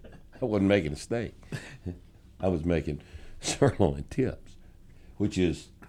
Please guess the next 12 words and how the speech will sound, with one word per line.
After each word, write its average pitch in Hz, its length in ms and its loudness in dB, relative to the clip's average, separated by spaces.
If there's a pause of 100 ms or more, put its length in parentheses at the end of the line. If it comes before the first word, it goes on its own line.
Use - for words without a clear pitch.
(480)
not 98 600 8
a 82 60 -2
steak. - 440 -2 (1080)
<laughs> 104 120 0 (1700)
Whoo, 349 500 12
boy, 139 340 12
I 127 100 12
tell 139 260 10
you, 104 100 6
these 85 220 -2
guys 110 300 4
are. - 100 -6